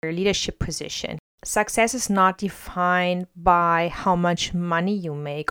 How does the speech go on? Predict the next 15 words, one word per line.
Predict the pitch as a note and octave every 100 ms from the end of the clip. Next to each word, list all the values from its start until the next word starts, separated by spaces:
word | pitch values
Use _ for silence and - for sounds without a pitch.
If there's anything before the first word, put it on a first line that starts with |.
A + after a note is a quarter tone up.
| -
or | F3 E3
if | F3 - -
you |
have | E3+ F3 -
children | - - G3+ F#3+ F#3 F#3+ -
or | E3+ D#3
not. | D3+ D3 D3 - - - - - _
Success | - A3 - G#3
is | A3 -
not | G3+
defined | G#3+ G#3 - F3+ F3+ F#3+
by | D#3+ D#3+ E3
these | E3+ E3
things. | - G#3+ E3+ - - - _
People | - C#4 D#4+ E4 E3+